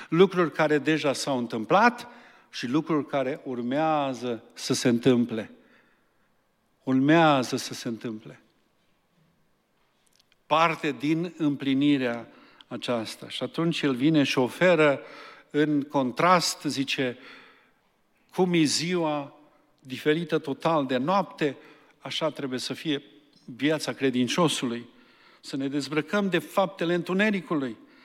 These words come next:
să ne îmbrăcăm cu armele luminii,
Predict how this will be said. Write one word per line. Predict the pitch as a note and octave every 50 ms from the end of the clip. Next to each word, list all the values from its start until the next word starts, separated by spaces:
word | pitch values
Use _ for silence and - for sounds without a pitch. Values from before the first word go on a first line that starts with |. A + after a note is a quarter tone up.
| - - _ _ _
să | - - - D#3+
ne | D3+ C#3+
îmbrăcăm | C#3+ C#3+ C#3+ C3+ D#3 D3+ D3 - F3 F3+ E3+
cu | D#3 - - F#3 -
armele | - F3+ F#3 G3+ G3+ F#3 F#3 F#3+ F#3 F#3 F3+ F#3+
luminii, | F3+ F3 F#3+ F#3+ G3+ G#3+ G#3+ G3 F#3 D3+ - - -